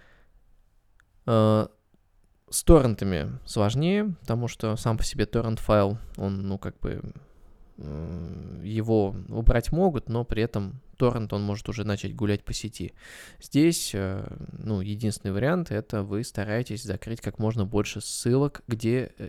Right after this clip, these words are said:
есть ссылки на эти торренты. То есть, ну, опять же, вы, э, обращаетесь в пиратские сайты.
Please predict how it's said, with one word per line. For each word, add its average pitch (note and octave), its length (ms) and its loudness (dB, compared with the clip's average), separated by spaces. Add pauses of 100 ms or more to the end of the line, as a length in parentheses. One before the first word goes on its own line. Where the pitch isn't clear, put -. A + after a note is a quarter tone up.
есть A2+ 420 -2
ссылки - 520 0
на F#2+ 180 0
эти G#2+ 140 -4
торренты. - 580 -4
То - 80 -14
есть, - 240 -14
ну, C3 140 -2
опять A#2+ 280 0
же, A2 120 -4
вы, G#2+ 180 0 (600)
э, G2+ 520 -2 (200)
обращаетесь A2+ 640 -2
в - 120 -20
пиратские G#2 500 0
сайты. - 340 -12